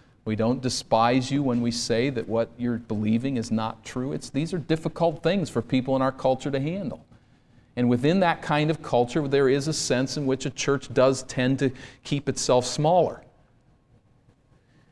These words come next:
But even within our own communion, we need to be faithful to the true doctrine, and we cannot take it for granted. And as our young people leave our assembly,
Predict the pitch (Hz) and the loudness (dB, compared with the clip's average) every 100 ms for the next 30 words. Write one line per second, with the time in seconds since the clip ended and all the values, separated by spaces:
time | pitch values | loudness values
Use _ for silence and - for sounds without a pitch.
0 | _ _ _ _ _ _ 123 - 156 196 | _ _ _ _ _ _ -10 0 2 4
1 | 202 160 147 160 156 135 147 139 139 156 | 4 2 2 0 2 0 0 0 2 0
2 | 151 170 123 104 104 113 113 131 113 117 | -2 -2 0 -2 -2 -4 -4 0 2 2
3 | 117 120 127 131 - - 143 147 - 95 | 2 -2 -4 -4 -4 -4 -2 -4 -8 -10
4 | 90 _ _ _ _ _ _ _ - 123 | -10 _ _ _ _ _ _ _ -6 -4
5 | 123 - 123 117 123 127 - 92 - 135 | -2 -2 -2 2 2 0 -4 -8 -2 0
6 | 120 123 120 - - 185 139 90 98 - | 2 0 -2 -6 -2 0 0 -4 -10 -10
7 | - 156 - 76 - - 123 113 139 165 | -4 -4 -4 -10 -14 -8 -6 -2 -4 -4
8 | - - _ _ _ _ _ _ _ _ | -10 -16 _ _ _ _ _ _ _ _
9 | _ _ _ _ _ _ _ _ _ _ | _ _ _ _ _ _ _ _ _ _
10 | _ _ _ _ _ _ _ _ _ _ | _ _ _ _ _ _ _ _ _ _
11 | _ _ - 120 117 127 117 117 127 147 | _ _ -4 0 0 2 4 4 2 0
12 | - 160 - 123 113 120 135 135 123 117 | -2 -4 -2 -2 2 2 0 -2 -4 -4
13 | 113 - 123 135 147 160 | -4 -4 -2 -2 -4 -4